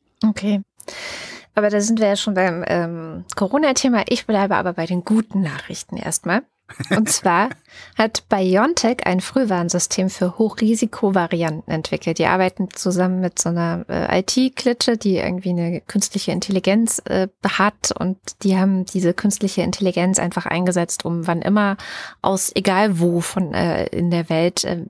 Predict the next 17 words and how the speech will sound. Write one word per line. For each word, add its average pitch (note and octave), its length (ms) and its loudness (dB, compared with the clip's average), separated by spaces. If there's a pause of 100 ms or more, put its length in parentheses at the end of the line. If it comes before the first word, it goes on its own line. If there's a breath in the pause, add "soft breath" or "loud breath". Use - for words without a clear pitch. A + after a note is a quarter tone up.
(120)
eine F3 360 -2 (100)
Sequenz F3+ 760 0
gemeldet F#3+ 540 2
wurde, F#3+ 220 2
die F#3 120 -2
jetzt F3+ 300 -4
nicht B3+ 200 -2
das A3 120 -2
typische G#3 420 -4
klassische G3+ 520 0
Coronavirus F3+ 760 0
war, F3+ 100 2
was F3 180 0
man F3+ 100 0
gerade F3 300 -2
schon F#3 160 0
kannte. F3 340 -2